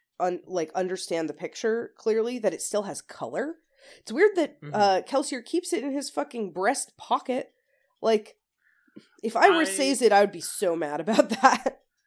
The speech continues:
Speaker 2: I feel like this paper might not be a thousand years old, but might be, like, you know, a s-, forty-year-old depiction of a thousand-year-old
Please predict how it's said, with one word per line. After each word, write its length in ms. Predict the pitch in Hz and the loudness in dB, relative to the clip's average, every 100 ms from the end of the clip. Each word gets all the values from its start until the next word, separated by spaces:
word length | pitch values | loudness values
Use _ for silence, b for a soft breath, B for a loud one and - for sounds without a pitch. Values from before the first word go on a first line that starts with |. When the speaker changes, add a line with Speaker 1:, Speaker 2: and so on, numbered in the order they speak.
| _ _ _ _ | _ _ _ _
Speaker 2:
I 280 | 156 202 233 | -2 -2 -4
feel 300 | - 214 196 | -8 -10 -8
like 440 | 165 147 143 131 _ _ _ | -6 -6 -8 -12 _ _ _
this 400 | 127 139 175 - | -14 -12 -12 -16
paper 480 | 151 160 156 151 131 | -10 -10 -8 -12 -12
might 440 | 127 127 139 139 | -12 -10 -10 -10
not 320 | 139 127 127 | -14 -14 -14
be 320 | 120 117 110 - | -20 -18 -20 -20
a 80 | 117 | -18
thousand 460 | 120 113 107 110 | -14 -14 -16 -20
years 240 | 110 107 98 | -20 -20 -18
old, 360 | 113 123 151 156 _ | -16 -14 -14 -18 _
but 140 | 123 | -18
might 280 | 123 135 127 | -14 -16 -16
be, 140 | 131 120 | -16 -14
like, 340 | 113 107 _ _ _ _ _ _ _ _ _ | -14 -16 _ _ _ _ _ _ _ _ _
you 120 | 156 | -14
know, 280 | 117 104 101 | -14 -14 -16
a 60 | 123 | -18
s-, 180 | - _ _ - - | -18 _ _ -20 -18
forty-year-old 1120 | 165 170 160 143 123 127 120 117 110 110 101 _ | -10 -6 -4 -6 -8 -8 -8 -8 -8 -10 -16 _
depiction 680 | 123 110 - 180 - - 120 | -18 -18 -14 -14 -14 -16 -16
of 280 | - 117 110 | -12 -14 -12
a 80 | 107 | -16
thousand-year-old 840 | - 117 110 117 110 101 98 101 | -14 -14 -14 -18 -20 -20 -20 -20